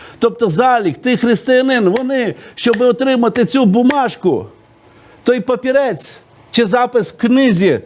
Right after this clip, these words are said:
церковній, не в книзі життя вічного, вони готові заплатити гроші,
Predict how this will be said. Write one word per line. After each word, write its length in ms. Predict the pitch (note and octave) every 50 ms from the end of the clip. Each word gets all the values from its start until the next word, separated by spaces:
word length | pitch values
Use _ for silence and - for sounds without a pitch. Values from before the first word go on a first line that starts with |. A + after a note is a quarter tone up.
| - - _
церковній, 760 | - A3+ G#3 F3 - - B3+ C4 B3 A3 F3 F3 D#3+ C#3+ C#3
не 220 | E3+ A3+ C4 C4+
в 80 | C4 -
книзі 400 | - A#3+ C4+ C4 A3 F#3 A#3+ A3
життя 340 | F3+ A#3 A3 - C4 A#3+ A3
вічного, 400 | A3 A3+ F3+ - F#3+ F#3+ E3+ F3
вони 300 | F#3+ A#3 A#3+ B3+ C4 A#3
готові 680 | G3 A3+ A3+ A3+ - C4 B3+ A#3+ G#3+ F#3 D3 G2 D#2+ D2+ - - - - -
заплатити 720 | D#3 G#3+ G#3 - A#3 B3 A#3+ A#3+ C4+ C4 A#3 - B3+ G3+
гроші, 600 | E3 F#3+ A3+ B3+ C4 A#3 F3+ - - C3+ A2